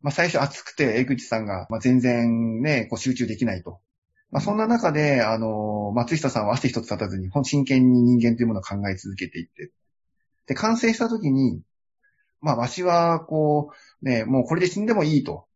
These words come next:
こう、今言ったらしいんですね、その人間を考えると。で、この松下幸之助さんという経営の偉大な人が、あの、一冊の本を書いて、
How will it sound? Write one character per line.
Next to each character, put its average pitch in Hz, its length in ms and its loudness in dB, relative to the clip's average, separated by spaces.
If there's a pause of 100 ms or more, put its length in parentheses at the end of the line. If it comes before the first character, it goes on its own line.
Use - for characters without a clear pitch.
(480)
こ - 240 -12
う、 - 240 -16
今 139 200 2
言 127 100 -2
っ - 40 -18 (140)
た 151 100 4
ら 135 80 2
し 156 100 -2
い 170 40 2
ん 131 40 4
で 98 60 -2
す - 120 -12
ね、 151 40 2
そ 175 60 0
の 120 260 -2
人 131 200 6
間 127 80 4
を - 20 4
考 123 260 0
え 113 80 2
る 98 120 -4
と。 117 160 -12 (760)
で、 156 300 0 (1000)
こ 156 140 -2
の 135 240 2
松 151 280 2
下 233 140 -2
幸 151 120 0
之 151 120 4
助 151 140 -6
さ 160 100 0
ん 156 80 0
と 151 80 0
い - 20 4
う 135 60 0
経 175 120 0
営 170 260 2
の 190 140 0
偉 139 80 2
大 151 160 2
な 147 100 2
人 147 240 -2
が、 113 480 2
あ 107 100 -8
の、 101 140 -8
一 131 80 -4
冊 - 180 -4
の - 80 0
本 147 160 2
を 101 80 -6
書 104 80 -2
い 92 120 -6
て、 - 280 -8